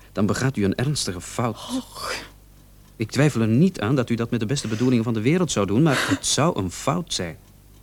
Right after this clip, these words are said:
Speaker 1: U moet ons helpen bij het opsporen van de dader.
Speaker 2: Jessie is dood, officer. U kunt haar niet weer levend maken.
Speaker 1: Nee, nee, maar we kunnen ervoor zorgen dat de onmens die haar gedood heeft zijn verdiende straf krijgt.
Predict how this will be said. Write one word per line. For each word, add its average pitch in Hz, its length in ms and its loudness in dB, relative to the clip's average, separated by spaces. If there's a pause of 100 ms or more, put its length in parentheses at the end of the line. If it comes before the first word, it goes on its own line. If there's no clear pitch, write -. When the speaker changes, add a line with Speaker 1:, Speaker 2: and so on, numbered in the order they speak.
(380)
Speaker 1:
U 110 120 0
moet 135 140 4
ons 104 140 -2
helpen 135 300 4
bij 104 100 2
het 95 120 0
opsporen 92 440 -2
van 90 120 -2
de 87 80 -4
dader. 85 420 -4 (720)
Speaker 2:
Jessie 202 400 -2
is 165 200 -6
dood, 156 280 -4
officer. - 540 -10 (580)
U 208 200 -4
kunt 220 260 6
haar 202 200 -4
niet 220 280 8
weer 208 240 0
levend 190 580 4
maken. 185 440 -4
Speaker 1:
Nee, 104 380 4
nee, 104 400 0
maar 110 160 2
we 92 100 2
kunnen 95 240 2
ervoor 85 280 -2
zorgen 131 380 4
dat 127 120 2
de 92 60 2
onmens 139 360 6
die 131 100 4
haar 101 120 4
gedood 92 360 2
heeft 147 220 0
zijn 95 120 0
verdiende 113 520 4
straf - 360 -2
krijgt. - 520 -14